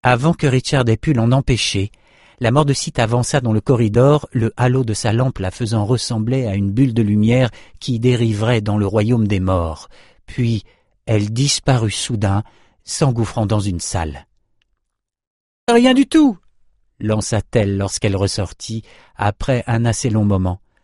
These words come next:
Même chose que dans la salle précédente. » Val continua son exploration, entrant dans une demi-douzaine de salles. Chaque fois, elle en sortit pour annoncer qu'il n'y avait rien.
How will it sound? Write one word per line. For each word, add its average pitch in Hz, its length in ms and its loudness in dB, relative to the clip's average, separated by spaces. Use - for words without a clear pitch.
Même 254 220 4
chose 233 280 2
que - 80 2
dans 190 160 4
la 185 140 6
salle 180 160 2
précédente. » 165 680 2
Val 139 320 4
continua 131 440 2
son 117 180 0
exploration, 120 760 -2
entrant 120 440 0
dans 104 220 0
une 101 260 -2
demi-douzaine 110 640 2
de 90 100 -4
salles. 151 440 0
Chaque - 300 -2
fois, 147 260 2
elle 147 140 4
en 139 80 2
sortit 139 380 -4
pour 131 180 0
annoncer 120 340 0
qu'il 135 120 -4
n'y 120 100 0
avait 101 160 0
rien. 82 300 -8